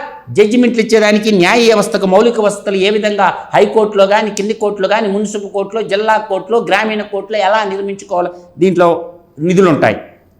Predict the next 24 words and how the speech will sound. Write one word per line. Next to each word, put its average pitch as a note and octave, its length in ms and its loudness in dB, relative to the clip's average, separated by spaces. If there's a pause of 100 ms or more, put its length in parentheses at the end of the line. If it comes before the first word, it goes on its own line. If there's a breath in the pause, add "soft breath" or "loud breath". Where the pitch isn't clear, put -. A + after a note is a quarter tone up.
(140)
తర్వాత G3 460 2 (220 loud breath)
సరిహద్దు A#3+ 480 4
ప్రాంత A3 320 2
అభివృద్ధి G#3 320 4
కార్యక్రమం G3 560 0
అంటే F#3 180 -2
ఇది G3+ 100 0
మనకు G3 220 0
సంబంధించింది G#3 680 -2
కాదు, G#3+ 320 2 (360)
బ-, C#3 420 0
అంటే, A3 260 2 (680)
ఆ, D3+ 120 0
పక్క G3+ 380 -2
దేశాలతో A#3+ 560 2
సరిహద్దు A3 400 -2
మచ్చుకున్న G3 440 -2
రాష్ట్రాలకి G3+ 680 2 (420)
వర్తిస్తుంది. F3+ 600 0 (340 soft breath)
శ్యామ్ A3+ 340 2
ప్రసాద్ A#3+ 280 2
ముఖర్జీ A#3 880 0 (1040)
రూర్బన్ G#3 440 4
మిషన్, G#3 360 0